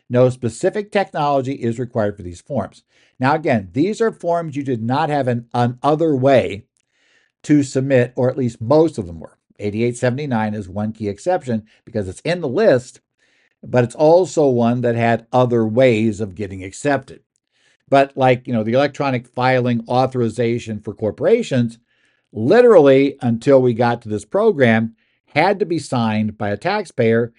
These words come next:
in pen and ink. It had to be a pen and ink signature. There was no authorization, even using knowledge-based authentication,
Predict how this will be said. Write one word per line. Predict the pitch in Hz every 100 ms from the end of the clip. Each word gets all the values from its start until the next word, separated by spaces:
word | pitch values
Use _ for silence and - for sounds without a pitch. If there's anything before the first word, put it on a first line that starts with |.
| _ _
in | 131 135 139 - -
pen | 131 120
and | 117 113
ink. | 139 131 - -
It | 131
had | 135 123
to |
be | 120
a | 123
pen | 127 120
and | 120
ink | 101 110
signature. | - 175 95 - _ _ _ _ _ _ _ _
There | 127
was | 143 139
no | 147 -
authorization, | 147 139 131 117 101 170 214 214 143 123
even | 175 208 208
using | 165 131
knowledge-based | 127 127 127 104 113 113
authentication, | 98 - 87 101 190 196 82 78